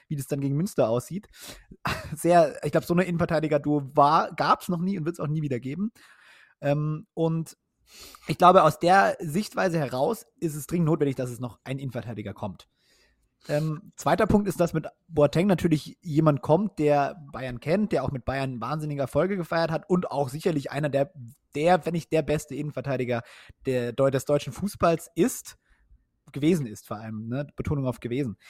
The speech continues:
Und die Frage jetzt natürlich, wie fit der ist, aus sportlicher Sicht. Das, die zwei Punkte daraus. Und dann noch ganz kurz den Bogen zu spannen, aus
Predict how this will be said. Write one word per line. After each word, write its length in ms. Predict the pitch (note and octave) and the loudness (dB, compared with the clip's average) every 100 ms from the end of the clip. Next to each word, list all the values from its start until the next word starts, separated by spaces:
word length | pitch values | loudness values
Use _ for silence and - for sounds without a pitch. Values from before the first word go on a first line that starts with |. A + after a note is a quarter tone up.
| - _ | -20 _
Und 220 | D3+ C#3 | -10 -10
die 60 | C#3 | -12
Frage 340 | - C#3 F#3 | 0 4 4
jetzt 140 | F3+ - | 2 0
natürlich, 280 | D3+ D#3 C3+ | -2 -2 -4
wie 100 | C#3 | -6
fit 220 | F3 C#3+ | -4 -2
der 160 | G#2 | -4
ist, 120 | - - | -6 -12
aus 160 | B2 - | -12 -12
sportlicher 520 | - - A#2+ B2+ - | -10 -6 -6 -6 -10
Sicht. 220 | F#2+ F2+ _ _ - | -14 -18 _ _ -14
Das, 320 | C3 - - _ _ - | -14 -16 -20 _ _ -18
die 80 | |
zwei 220 | - C3 B2 | -4 -4 -2
Punkte 260 | C3+ B2 | -4 -2
daraus. 360 | A#2 A#2 G#2+ - - - - | -2 -2 -4 -10 -18 -10 -4
Und 160 | C3 | 4
dann 320 | D3 F#3+ G#3+ - _ | 6 6 2 -6 _
noch 220 | D#3 D3 | -4 0
ganz 240 | D#3+ F3 - | 0 0 0
kurz 280 | D#3+ - _ | -2 -4 _
den 160 | C#3+ | -4
Bogen 220 | D3 E3+ D3+ | 0 0 -2
zu 80 | |
spannen, 260 | C#3 D3 D3 | -4 -2 -2
aus 260 | D3+ - | -4 -8